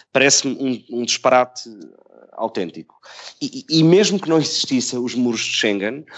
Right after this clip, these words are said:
na, nas, na, nessa expressão que tu utilizaste, quer dizer, há questões de segurança, ah, absolutamente essenciais, ah, ah, no meio disto tudo. Ah, quer dizer, a Guiné-Bissau é, é hoje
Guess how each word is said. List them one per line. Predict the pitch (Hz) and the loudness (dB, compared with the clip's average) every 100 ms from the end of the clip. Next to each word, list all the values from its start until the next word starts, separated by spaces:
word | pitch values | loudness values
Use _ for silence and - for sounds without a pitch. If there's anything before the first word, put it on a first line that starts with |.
| - - | -20 -4
na, | 113 110 92 | 2 2 2
nas, | 107 107 - | -2 -4 -6
na, | 110 107 65 67 101 | -8 -6 -8 -8 -8
nessa | - 110 - | -2 -2 0
expressão | 110 - 113 104 | -2 0 0 0
que | |
tu | - | -4
utilizaste, | 110 - 107 101 95 - - 131 - _ _ _ _ _ _ | -8 -2 2 4 4 0 -8 -12 -14 _ _ _ _ _ _
quer | 151 | 0
dizer, | 104 90 - - | 2 -2 -4 -8
há | - | -4
questões | 143 - 190 190 | 0 0 0 -2
de | - | -2
segurança, | - 104 107 87 - 95 107 - - _ - | -6 -4 -2 -2 -4 -8 -10 -16 -20 _ -16
ah, | 92 - - | -12 -14 -2
absolutamente | 131 135 - 151 139 139 143 | -2 0 -4 -2 0 -2 -2
essenciais, | 139 151 143 - 135 127 131 127 - - - | -4 -4 -2 2 2 4 0 -6 -8 -10 -8
ah, | 117 120 104 123 113 | -8 -6 -6 -6 -6
ah, | |
no | 123 123 | -6 -4
meio | 123 120 | -2 -2
disto | 120 - | -4 -8
tudo. | - 165 101 120 120 - - _ - | -10 -12 -12 -16 -16 -20 -20 _ -20
Ah, | - | -16
quer | - | -10
dizer, | 107 90 - _ _ _ _ _ - 262 - - _ _ _ _ _ _ _ - - | -6 -6 -8 _ _ _ _ _ -6 -6 -6 -16 _ _ _ _ _ _ _ -14 -4
a | |
Guiné-Bissau | 123 170 185 147 - 120 92 82 82 95 - | 2 4 4 4 2 2 0 -2 -8 -18 -6
é, | 117 117 123 | -4 -2 0
é | 123 | 0
hoje | 117 120 120 113 127 | 2 -2 -4 -6 -12